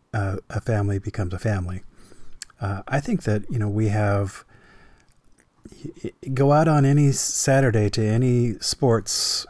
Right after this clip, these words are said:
uh, that your, uh, that children are in, you'll see very involved parents, some too involved, I think, uh, some who have unrealistic expectations for their children.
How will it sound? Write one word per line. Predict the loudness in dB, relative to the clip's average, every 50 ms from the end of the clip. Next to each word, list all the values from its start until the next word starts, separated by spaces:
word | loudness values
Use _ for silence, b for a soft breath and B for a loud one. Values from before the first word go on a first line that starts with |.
| -14 -6 -4
uh, | -2 -2 -2 -2 -4 -4 -6 -6 -6 -8 -8 _ _ _
that | -10 -8 -6 -6
your, | -6 -6 _ -4
uh, | -4 -4 -4 -4 -6 -2
that | -2 -2 0
children | 0 0 0 2 2 2
are | 0 0
in, | -2 -2 -2 -2 -2 0
you'll | 0 -2 -2
see | -4 -2 -2 -2
very | -2 0 0 0 2 0
involved | 0 0 -2 -2 0 0 -2 -2 -4 -8 -10
parents, | -6 -2 0 0 0 0 -2 -6 -8 -10 B B B B B B B B B B B B B B _ _ -10
some | -4 2 4 4 6 6 4 4 4 2 -2 _ _ _ _ -20 -12 -6
too | -2 4 6 6 6 6
involved, | 6 4 2 0 2 2 2 2 4 2
I | 0 0
think, | -2 -4 -4 -2 -2 -2 -4 -6 -8 -6
uh, | -4 -2 -2 -2
some | -4 -4 -2 0 2 2 2 2 2 0 -2 -2 B B B B B B B B B B _
who | 0 2 4 4 4 2 2 -2 -4
have | -6 -4 -2 -2 0 0 -2 -2 -6 -10 _ _ _ _ -2 0
unrealistic | 2 2 4 4 4 4 2 2 2 0 0 0 -2 -4 -2 -2
expectations | -4 -4 -4 -6 -8 -8 -4 -4 -4 -2 -2 -2 -4 -4
for | -2 -4 -4 -2
their | -2 -4
children. | -4 -4 -4 -4 -2 -2 -4 -4 -4 -6